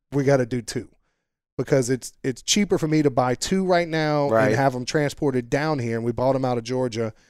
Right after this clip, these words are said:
Speaker 1: uh, from a refurb plant, brought 'em down. They, they, you know, they start working within forty-five days. We got pits.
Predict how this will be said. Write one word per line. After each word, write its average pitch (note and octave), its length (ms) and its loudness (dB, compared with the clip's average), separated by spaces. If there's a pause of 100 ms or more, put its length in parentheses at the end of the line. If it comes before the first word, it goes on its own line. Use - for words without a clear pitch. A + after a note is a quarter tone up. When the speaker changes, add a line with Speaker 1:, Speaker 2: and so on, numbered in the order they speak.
(220)
Speaker 1:
uh, A2 340 -2
from A#2 180 -6
a A2+ 40 -2
refurb B2+ 460 0
plant, A#2+ 260 -2
brought C3+ 200 6
'em D3 100 0
down. C#3+ 400 0 (640)
They, C#3 140 4 (180)
they, B2 260 -4
you D3 120 2
know, B2 160 0
they C#3+ 140 4
start C#3+ 280 4
working C#3 320 2
within C3+ 400 -2 (260)
forty-five C3+ 500 0
days. B2 280 0
We A#2+ 80 -2
got G#2+ 200 -4
pits. - 380 -12